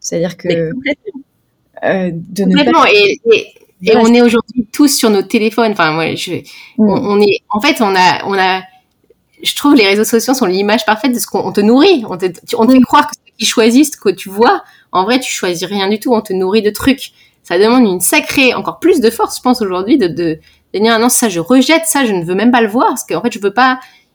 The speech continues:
Speaker 2: y a pas, j'ai, j'ai un, j'ai un temps de cons-, j'ai un temps de présence, euh, mentale limité. De quoi je, je nourris ce temps, quoi. De, que, tu vois, de quoi je, qu'est-ce que je choisis de voir, de regarder. Et donc, je, notre inconscient, il a, bah, on va être un peu,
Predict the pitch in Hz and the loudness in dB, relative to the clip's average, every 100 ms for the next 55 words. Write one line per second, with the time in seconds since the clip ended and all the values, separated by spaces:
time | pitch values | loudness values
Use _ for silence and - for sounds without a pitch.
0 | - 202 247 - - 208 214 - 220 233 | -8 -4 -4 -4 -12 -4 -2 0 2 2
1 | 226 - 214 220 285 339 262 254 - 202 | 2 0 2 2 2 0 2 0 0 -4
2 | 196 175 247 311 - 254 190 214 - - | -4 -2 -2 -4 0 0 0 -2 -6 -6
3 | 170 180 202 208 269 165 _ _ 196 285 | -6 -4 -4 0 0 -2 _ _ 2 4
4 | 370 - 240 466 _ _ _ _ 190 202 | 4 4 0 0 _ _ _ _ -6 -6
5 | - - 427 453 254 180 175 202 214 277 | -4 0 2 0 -4 -6 -4 0 2 0
6 | - 233 - 302 277 185 - - 196 196 | 0 -4 -2 -6 -6 -10 -10 -10 -6 -6
7 | - - - _ 214 214 180 175 240 202 | -6 -12 -12 _ -4 -4 -4 -2 -4 -2
8 | 180 185 _ _ - 285 - - 226 214 | -6 -10 _ _ -4 -4 -2 -2 -2 0
9 | 226 208 196 285 240 190 196 208 214 220 | 0 0 2 2 2 0 -2 -2 -2 -2
10 | 277 - _ _ _ _ _ - 214 262 | -2 -4 _ _ _ _ _ -2 2 2
11 | - - - - _ _ _ - 254 320 | 0 -10 -14 -20 _ _ _ -2 0 0
12 | 277 277 269 262 262 190 175 165 160 - | 0 0 0 -2 -2 -2 -2 -2 -4 -10
13 | _ _ _ _ _ - 196 - 202 208 | _ _ _ _ _ -6 -2 -2 -2 -2
14 | 208 214 214 226 | -2 -2 -2 -2